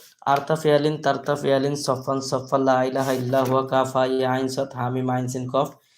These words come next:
ইয়া মালিক ইয়াউমিদ্দিন ইয়াকা নাবুদু ওয়া ইয়াকা নাস্তাইন লা ইলাহা ইল্লা আনতা সুবহানাকা ইন্নী কুনতু মিনাজ জালিমিন।" এরপরে বলতে হবে যে, "আল্লাহ অমুকের কন্যা অমুকরে, অমুকের ছেলে অমুকের মহব্বতে পাগল বানায় দাও।"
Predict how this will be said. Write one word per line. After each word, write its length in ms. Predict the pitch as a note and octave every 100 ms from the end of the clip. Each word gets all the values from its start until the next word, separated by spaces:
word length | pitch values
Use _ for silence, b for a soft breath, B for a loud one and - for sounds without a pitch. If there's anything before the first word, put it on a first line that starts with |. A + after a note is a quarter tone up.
| b -
ইয়া 140 | C3+
মালিক 400 | C3+ C3+ C3+ C3+
ইয়াউমিদ্দিন 440 | C#3 C#3 C3 D3
ইয়াকা 360 | C#3+ C3 C3 C3
নাবুদু 340 | C3 C3 B2+
ওয়া 80 | C3
ইয়াকা 260 | C3 C3 C3
নাস্তাইন 440 | C3 C3 C3+ C#3
লা 220 | C#3 C3 C3
ইলাহা 180 | C3
ইল্লা 240 | B2+ B2+ B2+
আনতা 200 | B2 B2+
সুবহানাকা 540 | - B2 B2 B2 B2
ইন্নী 220 | B2+ B2+
কুনতু 260 | B2+ A#2+ A#2
মিনাজ 200 | A#2+ A#2+
জালিমিন।" 440 | A#2+ A#2 A2+ F2 D#2+ b b b _
এরপরে 320 | - C3 C3+ C#3+
বলতে 260 | C#3+ C#3
হবে 120 | C#3
যে, 160 | C#3+ C#3+
"আল্লাহ 280 | C3+ C3+ C#3+
অমুকের 340 | C3 C3 C3+
কন্যা 280 | C3 C3+ C3+
অমুকরে, 320 | C3 C3 C3+
অমুকের 300 | D3 C3 C3
ছেলে 220 | C3 B2+
অমুকের 300 | C3 C3 B2+
মহব্বতে 400 | B2+ B2+ B2 C3
পাগল 280 | - B2 B2
বানায় 260 | A#2+ A2+ D#2
দাও।" 160 | -